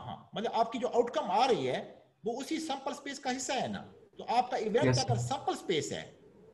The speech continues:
Speaker 1: आपका event इतना बड़ा हो गया है कि वो पूरी की पूरी sample space उस इवेंट के अंदर आ गई है।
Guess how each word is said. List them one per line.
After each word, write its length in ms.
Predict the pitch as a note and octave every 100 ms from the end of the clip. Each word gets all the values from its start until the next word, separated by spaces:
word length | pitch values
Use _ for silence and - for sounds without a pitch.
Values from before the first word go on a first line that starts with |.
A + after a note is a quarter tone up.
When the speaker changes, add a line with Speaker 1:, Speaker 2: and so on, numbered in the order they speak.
| - -
Speaker 1:
आपका 260 | F#3+ G#3+ A#3+
event 380 | G3 B3 -
इतना 240 | G3+ - D#4+
बड़ा 180 | B3 B3
हो 120 | A3
गया 260 | D#3 C3+ C3+
है 60 | G3 - - -
कि 60 |
वो 60 | - -
पूरी 200 | D#4+ E4+
की 120 | D4 D4
पूरी 160 | D#4+
sample 400 | D#4+ D4 D#4+ -
space 440 | - - D#4+ F4 -
उस 160 | B3
इवेंट 320 | G#3 A#3 B3+ -
के 60 |
अंदर 220 | F#3 A#3+ B3
आ 100 | E3+
गई 180 | A2 F2
है। 80 | D#2